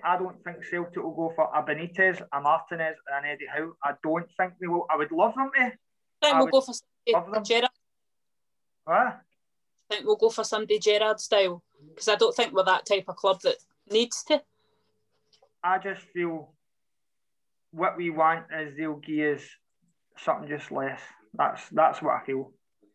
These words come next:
Speaker 2: Mm.
Speaker 1: I feel the managers of Eddie Howe, Benitez and R-, Martinez is maybe looking at twenty-five, thirty million to spend. Whereas
Speaker 2: Whoever thought this would come, though?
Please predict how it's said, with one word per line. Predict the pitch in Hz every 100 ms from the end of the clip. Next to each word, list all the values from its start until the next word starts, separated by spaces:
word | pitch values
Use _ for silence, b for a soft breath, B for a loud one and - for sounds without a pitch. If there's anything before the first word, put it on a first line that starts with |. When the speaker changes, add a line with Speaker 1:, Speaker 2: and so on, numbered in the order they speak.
| _ 113 - -
Speaker 2:
Mm. | 190 185 185 185
Speaker 1:
I | - _
feel | 190 185 170 170 -
the |
managers | 156 160 160 156 151
of | 143
Eddie | 151 151
Howe, | 135 147 143
Benitez | - 147 147 - 151 143 139 139
and | 135 131 117 _ _ -
R-, | 139 _ - 131
Martinez | 135 151 156 165 156 147 143
is | 135 - - _ _ _ _
maybe | 147 151
looking | 147 147 -
at | - - _ - _ _
twenty-five, | - - - 139 139
thirty | - -
million | 143 143 147
to | -
spend. | - 143 156 - _ _ _ _ - - -
Whereas | 151 - 262
Speaker 2:
Whoever | 233
thought | 226 214 - _ _ _ -
this | -
would | - -
come, | 262 262
though? | 254